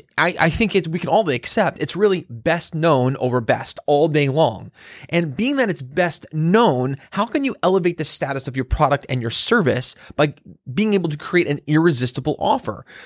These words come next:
Because you're relying on what people are seeing and to be able to convert them into a prospect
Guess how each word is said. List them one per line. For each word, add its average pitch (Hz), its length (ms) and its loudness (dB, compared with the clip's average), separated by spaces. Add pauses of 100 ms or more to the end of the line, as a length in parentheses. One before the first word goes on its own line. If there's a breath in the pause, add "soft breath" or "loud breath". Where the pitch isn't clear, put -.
Because 170 320 -2
you're 226 280 0
relying 156 380 2
on 143 80 0
what 135 140 -4
people 143 320 -10
are 120 80 2
seeing 160 1000 0 (580 soft breath)
and 156 340 -2
to 185 120 0
be 175 220 2
able 175 140 2
to - 200 -10
convert 170 720 0
them 143 240 2
into 147 560 -4
a 120 220 -2 (200)
prospect 147 720 0